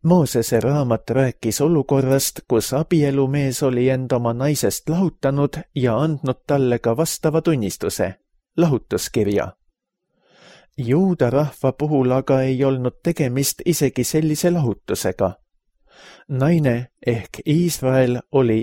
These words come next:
ise abielu purustanud, mehkeldades ebajumalatega. Juuda oli vajunud tõesti madalale ja see väljendus ka räiges moraalituses. Ta oli hakanud hooraks ja roojastanud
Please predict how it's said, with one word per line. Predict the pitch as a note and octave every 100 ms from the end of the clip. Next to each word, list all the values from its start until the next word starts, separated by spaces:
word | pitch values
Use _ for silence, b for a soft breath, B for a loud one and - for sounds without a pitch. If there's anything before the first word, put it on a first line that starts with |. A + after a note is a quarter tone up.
| -
ise | F3+ - G#2
abielu | B2+ - A2+ G2+ G2+
purustanud, | G#2 F3 E3 C3 - B2+ C3 C3 - -
mehkeldades | B2 D3 D3+ D3 C3+ C#3 D3+ C#3+
ebajumalatega. | D#3+ G#2+ G2 F#2+ F2+ F#2 - F#2 F2+ - _ _ _ _ _ _ B B B B B -
Juuda | C3+ D#3+ D#3+ D#3 D#3+
oli | C3 B2 A#2
vajunud | C3+ A#2 A#2+ - -
tõesti | E3+ - - A2+
madalale | B2+ B2 G2 F#2 F2+ F#2 - _ -
ja | B2 G#2
see | - D3+ C#3
väljendus | C#3 B2+ G#2+ G#2 A2+ -
ka | A2+ G2+
räiges | C3+ D#3 - C3 -
moraalituses. | D3 C#3+ D#3 B2 F#2+ - G2+ F#2+ F#2+ - - _ _ _ _ B B B B _
Ta | C3+ B2
oli | B2 A#2+
hakanud | A2 D3+ - G#2 G2+ G2+ -
hooraks | E3 E3+ A#2 - - - _ -
ja | B2 G#2+
roojastanud | G#2+ D3 D#3 A#2 - A#2 A#2